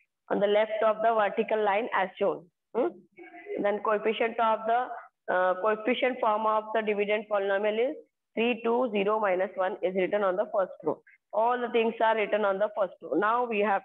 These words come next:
to start the method. Okay. So write the first coefficient as it is in the third row. Hmm? You can see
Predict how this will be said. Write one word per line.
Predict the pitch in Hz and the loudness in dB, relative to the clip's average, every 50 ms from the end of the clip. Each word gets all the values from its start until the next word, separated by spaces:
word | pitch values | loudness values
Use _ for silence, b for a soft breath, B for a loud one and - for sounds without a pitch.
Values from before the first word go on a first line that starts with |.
| - - | -4 -4
to | 220 220 220 | -4 -4 -2
start | - 196 185 180 180 185 - | 0 0 0 0 0 -2 -2
the | 214 | -2
method. | 226 226 190 156 - - - - - _ _ _ - | 0 0 -2 -2 -2 -4 -4 -4 -6 _ _ _ -20
Okay. | - _ - 262 262 285 269 - 523 B B B B B B B B _ _ _ | -10 _ -2 -2 -2 -2 -4 -8 -12 B B B B B B B B _ _ _
So | 214 220 220 214 - - - - - | -2 0 0 -2 -4 -10 -6 -2 2
write | 196 208 214 226 226 208 | 2 4 4 2 2 2
the | 254 262 269 311 311 262 262 262 - - _ _ _ _ _ _ _ _ _ _ _ _ _ _ _ _ _ _ _ _ B B B B B B B - | 2 2 2 0 -2 -6 -10 -12 -14 -18 _ _ _ _ _ _ _ _ _ _ _ _ _ _ _ _ _ _ _ _ B B B B B B B -2
first | - 262 247 269 - - | 2 2 2 2 0 0
coefficient | 247 240 233 220 226 233 226 240 240 247 - - | 2 2 2 2 2 2 2 2 0 0 0 2
as | 190 196 196 196 220 | 2 2 2 2 0
it | 208 202 226 | 0 2 2
is | 226 247 226 - | 2 2 0 0
in | 202 202 190 185 | 0 0 2 2
the | 214 226 220 | 0 0 0
third | 220 196 180 165 - | 0 0 0 0 0
row. | - 170 - - - _ _ _ _ _ - | -2 -4 -4 -6 -10 _ _ _ _ _ -4
Hmm? | 247 285 - _ _ _ _ _ _ _ _ _ _ - | -4 -4 -4 _ _ _ _ _ _ _ _ _ _ -6
You | 214 | -2
can | 190 233 233 - | -2 0 0 0
see | - 254 262 269 302 - - - | 2 2 2 2 0 -2 -6 -14